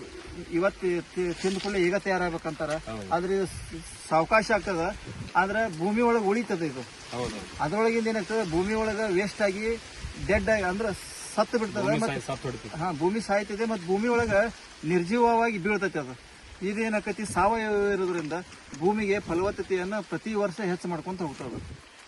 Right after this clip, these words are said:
Speaker 2: ಓಕೆ ಸರ್. ಬೇರೆ ಯಾವ್ದೇ ರೈತರು ನಿಮ್ಗೆ ಈ ಗೊಬ್ಬರ ಬೇಕಂದ್ರೆ ಈ ಭಾಗದಾಗ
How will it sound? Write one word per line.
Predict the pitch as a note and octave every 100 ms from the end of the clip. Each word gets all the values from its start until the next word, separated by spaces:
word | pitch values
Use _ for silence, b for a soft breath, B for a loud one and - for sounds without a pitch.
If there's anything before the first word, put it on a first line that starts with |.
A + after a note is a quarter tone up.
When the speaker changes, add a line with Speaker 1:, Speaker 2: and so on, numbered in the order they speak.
| -
Speaker 2:
ಓಕೆ | C3 C#3
ಸರ್. | - A#2+
ಬೇರೆ | G#2+ C#3+ F#3
ಯಾವ್ದೇ | F3 E3+ F#3+
ರೈತರು | F3+ F3 F3+
ನಿಮ್ಗೆ | F3 E3+ D#3+ C#3+
ಈ |
ಗೊಬ್ಬರ | C#3+ C3 C#3 E3+
ಬೇಕಂದ್ರೆ | D#3+ - E3 C#3
ಈ |
ಭಾಗದಾಗ | C#3+ D3 D3 C#3+